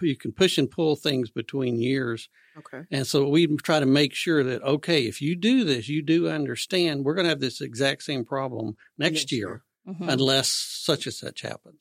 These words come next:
Speaker 3: Right. And a lot of it too is, is, is all about your plan, your big, lar-, your larger plan, your growth plan. You might not want to slash and burn and do all of these things because you need to have funding down the road. So you,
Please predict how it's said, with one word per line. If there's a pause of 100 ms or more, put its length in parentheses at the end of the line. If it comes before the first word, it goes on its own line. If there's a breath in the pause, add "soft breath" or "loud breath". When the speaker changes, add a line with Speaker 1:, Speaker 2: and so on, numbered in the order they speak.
Speaker 3:
Right. (100)
And
a
lot
of
it
too
is,
is,
is
all
about
your
plan,
your
big,
lar-,
your
larger
plan,
your
growth
plan. (260 loud breath)
You
might
not
want
to
slash
and
burn
and
do
all
of
these
things
because
you
need
to
have (260 loud breath)
funding
down
the
road.
So
you,